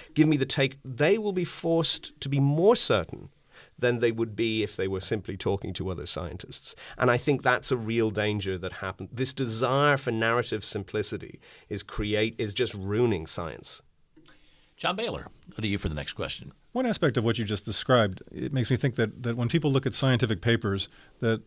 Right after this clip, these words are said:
Speaker 3: that they're tempted to just look at the abstract introduction and discussion. That, that in essence, the, the nuance is found in the heart of this, and the
Speaker 1: Mm-hmm.
Speaker 3: methods, and in some of the results and the characterization of that. And one concern that I often,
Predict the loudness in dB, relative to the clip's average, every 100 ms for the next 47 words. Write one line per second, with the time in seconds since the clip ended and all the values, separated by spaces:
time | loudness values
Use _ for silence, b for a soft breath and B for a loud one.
0 | -4 0 0 0 -2 2 2 4 2 2
1 | 2 0 2 0 0 0 2 2 2 4
2 | 2 2 0 2 2 2 2 2 0 -4
3 | -2 -4 -4 -8 -10 -18 B B B B
4 | 0 0 -2 -2 0 2 2 2 0 -2
5 | -2 -2 -2 0 2 6 8 6 4 0
6 | -4 -2 0 2 2 0 0 0 0 -4
7 | _ _ -8 -6 -8 -8 -4 0 4 6
8 | 6 4 2 0 -2 -2 0 0 0 2
9 | 0 2 4 4 2 -4 -2 -2 -2 0
10 | 0 0 -2 0 0 0 -4 -4 -6 -8
11 | -14 b b b b 0 4 4 4 2
12 | 6 6 6 4 4 4 2 -2